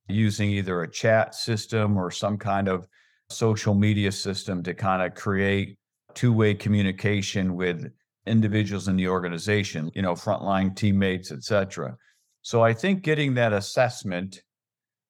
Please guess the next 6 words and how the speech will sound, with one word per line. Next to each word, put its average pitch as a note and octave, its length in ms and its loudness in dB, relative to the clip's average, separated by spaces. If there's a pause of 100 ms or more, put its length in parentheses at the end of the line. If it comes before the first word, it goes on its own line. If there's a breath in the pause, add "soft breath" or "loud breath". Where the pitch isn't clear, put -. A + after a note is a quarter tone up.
(120)
of F#2+ 500 2
what's A2+ 360 -2
happening, G#2 540 2
why G2+ 340 2
it's F#2+ 180 0
happening, F2 760 -4